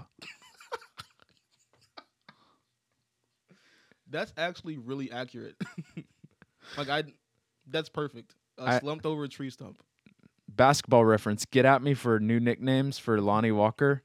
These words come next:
Speaker 1: <laughs> Slumped over tree stump.
Speaker 2: Slump, slump stump.
Speaker 1: <laughs> Slump stump.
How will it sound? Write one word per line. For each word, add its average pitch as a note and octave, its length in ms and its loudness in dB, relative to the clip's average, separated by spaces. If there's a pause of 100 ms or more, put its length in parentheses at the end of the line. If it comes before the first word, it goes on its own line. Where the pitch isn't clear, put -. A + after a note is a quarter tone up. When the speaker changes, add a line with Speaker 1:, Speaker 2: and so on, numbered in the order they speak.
Speaker 1:
<laughs> - 100 -20
Slumped E3 600 4
over D3 240 8
tree - 320 2
stump. C#3 640 0 (180)
Speaker 2:
Slump, D#3 300 -12
slump - 0 -
stump. - 640 -8
Speaker 1:
<laughs> - 0 -
Slump C#4 500 -6
stump. - 280 -8